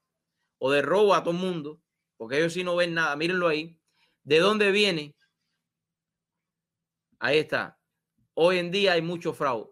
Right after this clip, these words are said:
mucho fraude. Así mismo es, Vladimir, esto es increíble. Vladi, gracias por estar ahí apoyándome hoy. Vladimir no se ha perdido el programa. Hay que tener una andinga, hay que tener un deseo, hay que tener un amor a Dariel Fernández, que es horrible eso. Pero bueno. Eh,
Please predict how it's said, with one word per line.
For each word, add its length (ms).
mucho 300
fraude. 340
Así 160
mismo 240
es, 220
Vladimir, 400
esto 180
es 80
increíble. 460
Vladi, 240
gracias 280
por 120
estar 200
ahí 140
apoyándome 480
hoy. 260
Vladimir 340
no 60
se 60
ha 60
perdido 240
el 100
programa. 300
Hay 100
que 100
tener 240
una 280
andinga, 560
hay 120
que 100
tener 220
un 300
deseo, 400
hay 80
que 80
tener 140
un 80
amor 420
a 60
Dariel 300
Fernández, 340
que 60
es 60
horrible 320
eso. 240
Pero 160
bueno. 280
Eh, 760